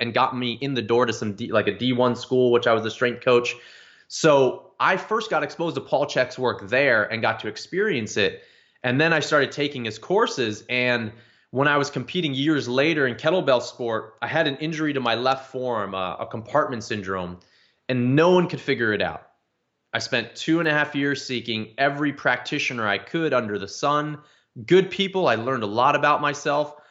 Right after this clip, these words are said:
but no one could really solve it. And it was causing me to completely lose feeling in my hand.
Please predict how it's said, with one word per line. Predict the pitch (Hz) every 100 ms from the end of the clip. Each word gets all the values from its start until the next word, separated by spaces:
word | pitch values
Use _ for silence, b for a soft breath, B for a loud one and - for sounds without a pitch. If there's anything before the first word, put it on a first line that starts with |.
| b _
but | 113
no | 123 147
one | 156
could | 151 131
really | 131 127 110
solve | - 175 220 160
it. | 117 -
And | 123 123
it |
was | 123 113
causing | - 156 180 175 143
me | 127
to |
completely | 113 117 110 - 143 180 151 139
lose | 135 131
feeling | - 131 131 117 110
in |
my | 101 95
hand. | 104 117 131 180 233